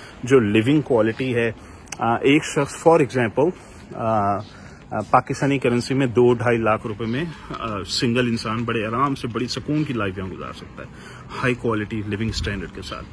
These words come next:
Family जो है वो पाकिस्तानी currency में शायद चार लाख रुपए में बेहतरीन, अ, अच्छी life गुजार सकती है यहाँ पर। पाँच लाख कर लें, बहुत अच्छी life होगी फिर उस case में, ठीक है। तो ऑनलाइन इनकम का अपना मसला हल करें, अ, नोमैड वीज़ा अप्लाई करें,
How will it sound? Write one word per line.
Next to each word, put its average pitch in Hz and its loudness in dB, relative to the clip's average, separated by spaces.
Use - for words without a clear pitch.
Family 135 4
जो 127 2
है 123 2
वो 123 -2
पाकिस्तानी 127 0
currency 117 -2
में 131 0
शायद 127 0
चार 127 4
लाख 123 0
रुपए 117 -2
में 123 -2
बेहतरीन, 123 2
अ, 110 2
अच्छी - -2
life 107 2
गुजार 95 -4
सकती - -12
है 90 -8
यहाँ 76 -8
पर। - -12
पाँच 147 4
लाख 156 2
कर 156 4
लें, 143 0
बहुत 120 6
अच्छी 113 -6
life 90 -4
होगी 71 -12
फिर - -8
उस - -12
case - -14
में, 120 -12
ठीक - 0
है। 165 -2
तो 226 8
ऑनलाइन 170 6
इनकम 185 4
का 185 0
अपना 190 0
मसला 180 0
हल 175 2
करें, 180 4
अ, - 2
नोमैड 127 4
वीज़ा 123 2
अप्लाई 143 4
करें, 139 0